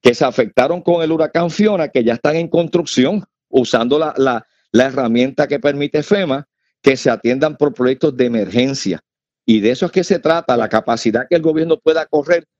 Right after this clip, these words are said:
para que el ciudadano que paga contribuciones, que paga malvete y si hay una inspección por transitar por las carreteras del país,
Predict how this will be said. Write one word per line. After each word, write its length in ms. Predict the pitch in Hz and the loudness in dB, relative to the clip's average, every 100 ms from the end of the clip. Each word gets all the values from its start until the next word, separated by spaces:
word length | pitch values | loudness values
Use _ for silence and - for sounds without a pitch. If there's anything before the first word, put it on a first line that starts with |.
| _ _ | _ _
para 240 | 127 123 120 | 0 0 0
que 100 | 117 | -2
el 60 | |
ciudadano 600 | 107 131 117 113 156 190 | 0 0 2 0 0 -2
que 140 | - 127 | -2 0
paga 300 | 139 165 175 | 0 -2 -2
contribuciones, 840 | 165 143 151 123 - 151 131 90 _ _ _ | -4 0 -2 -2 -2 -2 -2 -8 _ _ _
que 140 | - - | 2 2
paga 320 | - 139 180 | 2 0 -2
malvete 520 | 175 127 117 160 165 | 0 0 2 0 0
y 40 | 113 | -2
si 120 | 123 | 0
hay 100 | 127 | 0
una 160 | 156 | 0
inspección 420 | 170 151 143 175 165 | -2 -2 -2 -2 0
por 200 | 151 131 | -2 -2
transitar 560 | _ 123 113 107 123 | _ -2 -2 -2 -2
por 100 | - | 0
las 120 | 165 151 | -2 -2
carreteras 460 | 165 160 - 170 | -4 -2 -2 -2
del 120 | 160 | -2
país, 320 | 160 170 185 | -2 0 0